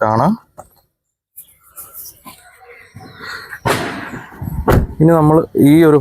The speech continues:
ഭാഗത്തേക്ക് വരുമ്പോഴത്തേന് ഈ ഒരു ഭാഗത്ത് യാതൊരു വിധത്തിലുള്ള ഡെന്റോ ഒന്നും തന്നെ വന്നിട്ടില്ല. നമ്മളൊരു, ഏഹ്, റബ്ബിംഗ് പോളിഷ് ചെയ്ത് കഴിഞ്ഞാൽ വണ്ടി നല്ല പുതിയതുപോലെ ഇരിക്കും. ഇനി നമുക്കിതിൻ്റെ ബോണറ്റിലേക്ക് വരാം. ബോണറ്റിൽ യാതൊരു വിധത്തിലുള്ള സ്ക്രാച്ചോ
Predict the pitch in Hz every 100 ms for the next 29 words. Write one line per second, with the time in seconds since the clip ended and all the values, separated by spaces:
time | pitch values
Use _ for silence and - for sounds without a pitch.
0 | 135 131 127 139 139 127 120 120 117 117
1 | 120 190 - _ _ - - _ - 151
2 | 160 147 143 139 143 131 131 147 143 127
3 | 123 131 127 120 117 120 123 135 113 -
4 | 123 135 139 127 127 120 117 120 113 117
5 | 214 - _ _ _ _ _ 131 135 139
6 | 143 147 - - - 127 127 127 127 139
7 | 135 139 139 127 131 127 127 127 127 131
8 | 120 123 135 123 127 - - 123 127 151
9 | 147 117 113 113 113 180 - _ _ _
10 | - 151 151 147 143 139 - - 127 123
11 | 139 147 143 147 143 123 131 156 123 135
12 | 147 147 156 185 123 127 139 160 151 135
13 | 131 135 139 - 123 123 127 -